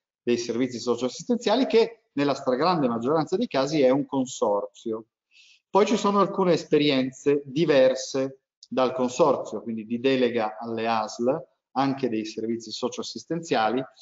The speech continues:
e nei territori montani spesso le funzioni socioassistenziali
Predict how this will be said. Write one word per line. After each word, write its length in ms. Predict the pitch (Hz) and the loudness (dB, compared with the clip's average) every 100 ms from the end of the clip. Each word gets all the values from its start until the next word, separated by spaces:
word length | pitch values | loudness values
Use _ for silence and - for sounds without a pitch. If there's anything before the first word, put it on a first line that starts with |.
| - - - | -18 -12 0
e 140 | 196 | 2
nei 200 | 175 160 | 4 4
territori 460 | 160 156 156 175 135 | 4 4 4 2 4
montani 800 | 151 180 170 107 101 110 123 127 _ | 0 0 -2 -4 -4 -4 -6 -6 _
spesso 960 | - - 120 101 - - 131 139 - _ | -20 -2 0 0 -4 -4 -4 -4 -12 _
le 140 | - 120 | -8 -8
funzioni 440 | 123 113 131 131 | -6 -8 -2 -2
socioassistenziali 960 | 113 120 - 104 120 - 139 - 101 | -2 -6 -4 -8 -10 -10 -8 -6 -6